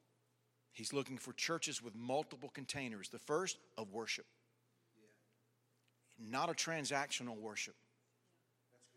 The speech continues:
"God, got my hands raised, moving my feet. Come on, singing a song. Therefore, I want you to do a little something, something for me here.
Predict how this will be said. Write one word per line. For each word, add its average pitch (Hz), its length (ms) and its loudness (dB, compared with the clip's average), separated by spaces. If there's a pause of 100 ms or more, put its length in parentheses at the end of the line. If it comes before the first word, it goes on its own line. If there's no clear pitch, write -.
(1200)
"God, 247 240 12
got 254 160 12
my 240 120 12
hands 262 340 12
raised, 262 480 12 (140)
moving 208 360 12
my 254 100 12
feet. 302 580 12
Come 220 140 12
on, 269 480 12
singing 226 420 12
a 254 40 12
song. 262 600 12 (1800)
Therefore, 208 340 12
I 208 80 12
want 208 260 12
you 233 60 12
to 208 80 12
do 220 180 12
a 294 80 12
little 262 180 12
something, 240 300 12
something 240 300 12
for 302 240 12
me 302 200 12
here. 226 420 12